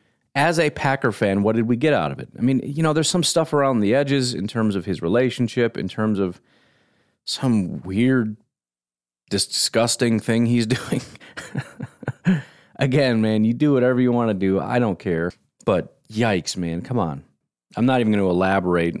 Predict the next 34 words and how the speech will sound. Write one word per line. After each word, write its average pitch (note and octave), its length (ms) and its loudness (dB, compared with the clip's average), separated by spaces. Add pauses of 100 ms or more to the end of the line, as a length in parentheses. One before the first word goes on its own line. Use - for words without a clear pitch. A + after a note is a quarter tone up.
(100)
without G#2 360 0
my F2+ 160 0
bleep F#2 320 -2
button. E2 200 2
Maybe, F#3 260 2
maybe F#3+ 320 2
I - 20 4
w-, A#2+ 240 0
you B2+ 100 -2
know D3+ 120 0
what E3 120 2
I E3+ 80 2
could B2 180 -4
do? G#2+ 320 2 (720)
I A#2 160 2
could A#2+ 220 -2
read B2+ 720 2
a A#2 120 0
description G#2+ 840 0 (720)
of G2+ 280 0
the G2 400 2 (100)
choppy B2 340 0
woppy A2+ 380 2
shawarma G#2 680 0 (340)
thing G#2 220 0
that F#2 100 0
he's F2 160 0
doing F2 420 -2 (540)
and G#2 120 0
then G#2 200 0
bleep B2 360 0
out B2+ 280 0
the G#2+ 60 -2
parts - 580 -2